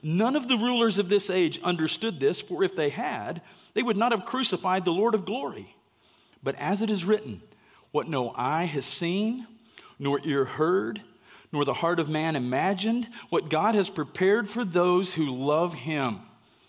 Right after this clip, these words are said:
And many times we stop right there,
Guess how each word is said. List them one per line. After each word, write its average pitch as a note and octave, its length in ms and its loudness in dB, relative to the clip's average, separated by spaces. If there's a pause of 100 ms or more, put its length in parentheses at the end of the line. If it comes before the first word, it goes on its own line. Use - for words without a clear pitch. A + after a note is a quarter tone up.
(720)
And G#2 60 -8
many G3 160 0
times F3+ 340 0
we F3 480 -2
stop - 460 -2
right D#3 220 0
there, C#3 280 0